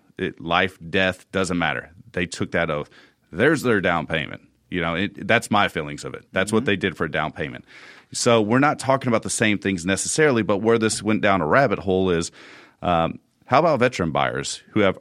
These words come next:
Speaker 1: earned the right for a zero down payment? Now, this other real estate agent, of course, you know, because, and, and the reason why I say of course is because this is where we see most of the miseducation done at, is at the realtor point. And this is where lenders,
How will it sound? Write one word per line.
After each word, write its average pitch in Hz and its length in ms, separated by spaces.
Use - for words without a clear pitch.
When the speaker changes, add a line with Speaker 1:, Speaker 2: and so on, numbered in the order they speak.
Speaker 1:
earned 127 260
the 117 80
right 87 320
for 90 140
a 82 80
zero 82 320
down 87 240
payment? 113 360
Now, 101 300
this 92 200
other 95 380
real 127 240
estate 87 300
agent, 82 240
of - 100
course, - 480
you 85 120
know, 82 220
because, 104 360
and, 104 200
and 104 100
the 104 60
reason 117 220
why 113 100
I 101 40
say 95 180
of 87 120
course 98 360
is 80 100
because 92 440
this 104 340
is 113 160
where 101 200
we 95 140
see 98 320
most 90 440
of 82 100
the 85 140
miseducation 82 1000
done 73 240
at, 71 140
is 73 120
at 78 80
the 78 80
realtor 82 400
point. 82 300
And - 60
this 113 140
is 139 100
where 117 260
lenders, 92 420